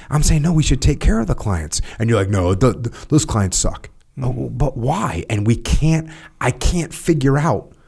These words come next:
Speaker 1: why we can't come to a conclusion. It's 'cause we're ultimately not aligned.
Speaker 2: Yeah.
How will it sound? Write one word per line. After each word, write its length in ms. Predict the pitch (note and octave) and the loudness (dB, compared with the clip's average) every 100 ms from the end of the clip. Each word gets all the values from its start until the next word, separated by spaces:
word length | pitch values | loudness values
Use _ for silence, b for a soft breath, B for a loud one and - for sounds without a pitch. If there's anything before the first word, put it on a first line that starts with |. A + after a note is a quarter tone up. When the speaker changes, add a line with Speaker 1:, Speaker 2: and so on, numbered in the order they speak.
| b b b - | b b b -6
Speaker 1:
why 320 | A2 B2+ C3+ | 2 4 6
we 120 | C3+ | 4
can't 280 | C3 C#3+ G#2+ | 4 0 2
come 120 | C#3 | 0
to 100 | B2+ | 0
a 20 | B2 | -2
conclusion. 440 | B2+ - A#2+ G2+ | 0 2 2 0
It's 140 | A2 - | -4 0
'cause 200 | G#2 F#2+ | 2 4
we're 140 | G2 | 2
ultimately 440 | F2 - F#2+ F2 F#2 | 2 0 -2 -2 -2
not 160 | E2+ F2 | -2 -2
aligned. 380 | G2 G2+ E2 - - _ - | -2 -2 0 -2 -4 _ -12
Speaker 2:
Yeah. 220 | A2 | -10